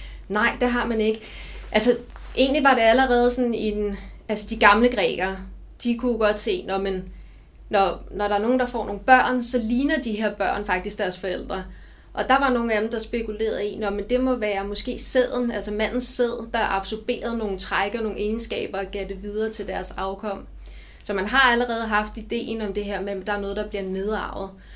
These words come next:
Men det var faktisk i attenhundredetallet, at en østrigsk munk, øh, Gregor Mendel, han, øh, begyndte at kigge på ærteplanter.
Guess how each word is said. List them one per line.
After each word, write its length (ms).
Men 140
det 80
var 120
faktisk 500
i 340
attenhundredetallet, 1120
at 280
en 340
østrigsk 640
munk, 500
øh, 300
Gregor 280
Mendel, 460
han, 320
øh, 360
begyndte 400
at 240
kigge 320
på 240
ærteplanter. 720